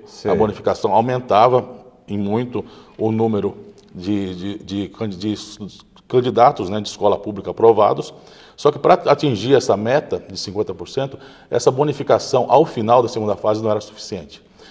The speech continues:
Speaker 2: Na verdade, você teria que ficar aumentando muito. Por mais que você aumentasse,
Speaker 1: E não
Speaker 2: o
Speaker 1: vi, não
Speaker 2: efeito
Speaker 1: consegui.
Speaker 2: final, é, o efeito final ia diminuindo.
Speaker 1: Era, ia diminuindo.
Speaker 2: Então, num, num primeiro instante, se você fazia o, dobrava,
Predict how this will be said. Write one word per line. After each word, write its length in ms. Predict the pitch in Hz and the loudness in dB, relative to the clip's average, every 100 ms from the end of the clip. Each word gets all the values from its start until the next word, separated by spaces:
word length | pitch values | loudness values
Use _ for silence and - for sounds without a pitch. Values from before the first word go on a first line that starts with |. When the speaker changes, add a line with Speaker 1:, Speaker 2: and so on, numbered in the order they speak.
| _ | _
Speaker 2:
Na 100 | 107 | 0
verdade, 280 | 117 123 147 | 2 2 0
você 160 | - 151 | 0 0
teria 300 | 156 160 160 | 4 4 4
que 120 | 151 | 2
ficar 140 | 156 | 4
aumentando 420 | 151 151 143 165 | 4 4 0 0
muito. 340 | 143 135 120 - | 0 -2 -4 -4
Por 120 | 131 | -2
mais 220 | 135 175 | 0 -2
que 80 | 139 | -2
você 160 | 117 110 | -4 -2
aumentasse, 720 | 107 90 85 120 151 - - - | -2 -4 -6 -2 -2 -4 -14 -8
Speaker 1:
E 40 | |
não 140 | 113 120 | 0 4
Speaker 2:
o 40 | |
Speaker 1:
vi, 60 | 135 | 8
não 140 | 131 | 8
Speaker 2:
efeito 140 | 123 143 | 8 6
Speaker 1:
consegui. 200 | 113 135 | 6 4
Speaker 2:
final, 320 | 135 147 - | 6 6 6
é, 140 | 156 139 | 6 8
o 40 | |
efeito 240 | 139 147 | 6 0
final 180 | - 151 | 2 4
ia 60 | 151 | 4
diminuindo. 300 | 151 151 120 | 2 2 4
Speaker 1:
Era, 140 | 107 | 4
ia 140 | 104 104 | 4 4
diminuindo. 420 | 101 98 85 76 | 2 -2 -4 0
Speaker 2:
Então, 160 | 98 131 | 4 4
num, 100 | 147 | 2
num 220 | 139 165 | 0 0
primeiro 280 | 156 156 185 | 2 2 0
instante, 400 | 160 - 147 170 - | -2 0 0 0 -4
se 80 | 131 | -6
você 200 | 110 139 | -2 4
fazia 280 | 123 104 117 | 4 4 2
o, 100 | 104 | 2
dobrava, 680 | 117 110 110 120 156 190 | 2 4 6 6 6 2